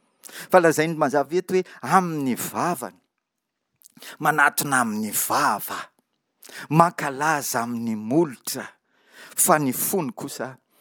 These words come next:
hampanalavíriny an'Andriamanitra." Izany hoe,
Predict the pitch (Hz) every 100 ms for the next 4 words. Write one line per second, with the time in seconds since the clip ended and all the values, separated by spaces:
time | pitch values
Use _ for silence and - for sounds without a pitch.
0 | - - - 107 - 135 120 101 95 82
1 | - 107 117 95 98 120 _ _ - 113
2 | 92 85 90 80 80 - - - - 180
3 | 165 165 175 196 226 170